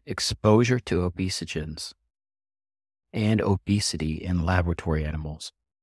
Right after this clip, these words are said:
Since then, researchers have identified several obesogens that are commonly found in everyday products, such as plastics,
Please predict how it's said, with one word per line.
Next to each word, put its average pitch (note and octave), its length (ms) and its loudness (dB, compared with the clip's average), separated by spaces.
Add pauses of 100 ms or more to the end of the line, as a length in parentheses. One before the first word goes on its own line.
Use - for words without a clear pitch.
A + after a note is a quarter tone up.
(760)
Since - 300 -2
then, C3+ 180 4
researchers A#2 800 0
have G2+ 400 0
identified G#2+ 760 0
several B2 480 4
obesogens F#2 960 0 (1200)
that G#2+ 120 4
are F#2+ 60 0
commonly C3 580 4
found F2+ 460 0
in E2+ 80 2
everyday F2+ 480 4
products, F#2 600 2 (1300)
such - 260 -2
as F#2+ 120 -4
plastics, - 840 2